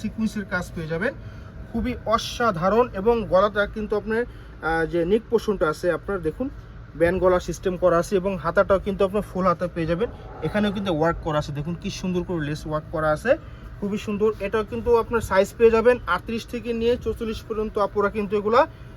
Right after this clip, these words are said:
নিতে পারবেন। এটার ওড়নাটাও কিন্তু খুবই সুন্দর হবে,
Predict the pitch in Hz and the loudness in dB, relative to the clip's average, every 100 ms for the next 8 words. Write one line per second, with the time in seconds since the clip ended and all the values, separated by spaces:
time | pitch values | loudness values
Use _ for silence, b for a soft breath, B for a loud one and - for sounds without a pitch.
0 | B - 214 262 208 160 117 101 - - | B -8 -4 -2 0 -2 -4 -10 -14 -16
1 | - - - - - - 196 196 196 214 | -14 -10 -8 -6 -4 0 2 2 2 0
2 | 208 214 220 214 220 - 220 226 - 214 | 0 -2 -2 -2 -4 -2 -2 -2 -2 0
3 | 214 196 185 | 2 0 2